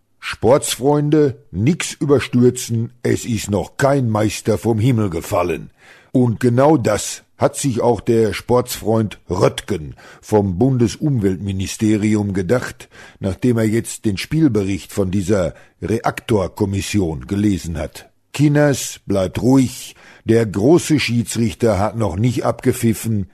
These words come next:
wir gehen in die Verlängerung, es ist schließlich noch kein Flugzeug vom Himmel gefallen.“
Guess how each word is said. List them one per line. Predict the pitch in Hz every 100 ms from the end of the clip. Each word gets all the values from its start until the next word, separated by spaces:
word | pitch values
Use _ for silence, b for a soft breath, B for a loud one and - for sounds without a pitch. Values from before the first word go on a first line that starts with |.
| b
wir | 92 110
gehen | 98 147 135 135
in | 127 113
die | 113
Verlängerung, | - 120 131 127 104 101 90 - - B B
es | 110 107
ist | 117
schließlich | 78 98 113 - 104 76
noch | 90 82 -
kein | 135 143
Flugzeug | 101 123 123 - - 107 98 -
vom | 110 120
Himmel | 110 135 123
gefallen.“ | 95 - 104 90 58